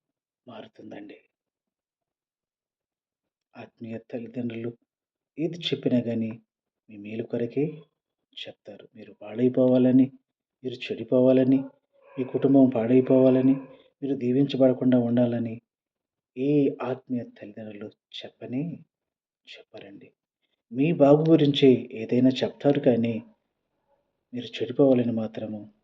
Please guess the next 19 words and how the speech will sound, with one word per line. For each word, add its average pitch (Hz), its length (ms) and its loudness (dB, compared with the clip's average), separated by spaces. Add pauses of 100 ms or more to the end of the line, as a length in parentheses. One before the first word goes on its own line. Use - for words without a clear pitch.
(480)
ఏ 117 100 -8
ఒక్కరు 107 360 -12
కూడా 107 240 -12
సేవకుడు 107 520 -12
గాని, 110 220 -14
సేవకురాలు 214 580 -12
గాని 214 260 -14 (400)
చెప్పే - 500 -8
అవకాశము 120 840 -6 (420)
లేదు. 107 380 -14 (240)
ఎందుకంటే 135 460 -4
ఆ - 160 -14
మాటలు 143 600 0 (460)
రావు 175 240 8
వారి 120 280 6
నోట 110 280 -8
నుండి. 101 320 -14 (840)
మీరు - 240 -16
బాగుండాలి, 139 680 4